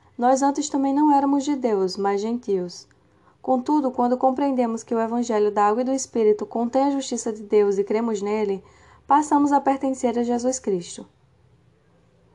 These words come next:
Nós somos seguidores de Jesus Cristo, chamados por Deus. Nós agora pertencemos a Cristo.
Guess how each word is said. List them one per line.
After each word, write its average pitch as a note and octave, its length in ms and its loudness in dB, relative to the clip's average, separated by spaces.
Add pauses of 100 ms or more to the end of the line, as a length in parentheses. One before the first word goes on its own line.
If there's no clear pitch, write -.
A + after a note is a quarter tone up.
(300)
Nós A#3 220 0
somos D4+ 240 4
seguidores A3+ 520 0
de G#3 100 -2
Jesus A#3+ 400 -2
Cristo, G3+ 440 -2
chamados G#3 440 -2
por B3 220 -4
Deus. F3+ 560 -4 (600)
Nós B3+ 160 2
agora C#4 320 4
pertencemos C#4 760 0
a A3 80 0
Cristo. F#3 540 -8